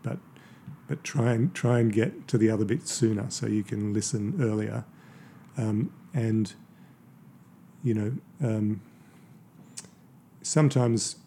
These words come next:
my work is much more interesting now. I mean, I don't need to create another play if I don't,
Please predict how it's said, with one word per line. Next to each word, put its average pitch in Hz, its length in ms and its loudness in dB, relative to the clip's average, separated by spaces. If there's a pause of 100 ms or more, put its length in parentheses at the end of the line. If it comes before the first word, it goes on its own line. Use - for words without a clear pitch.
(440)
my 131 200 6
work 127 220 8 (180)
is 139 220 0 (120)
much 117 320 -2
more 123 100 4
interesting 110 360 0
now. 110 240 0
I 107 60 0
mean, 120 300 0
I 110 100 -2
don't 110 140 -2
need 107 120 -2
to 104 80 -2
create 104 340 -4
another 104 220 -2
play 104 160 -2
if 98 80 -2
I 104 40 0
don't, 107 280 -4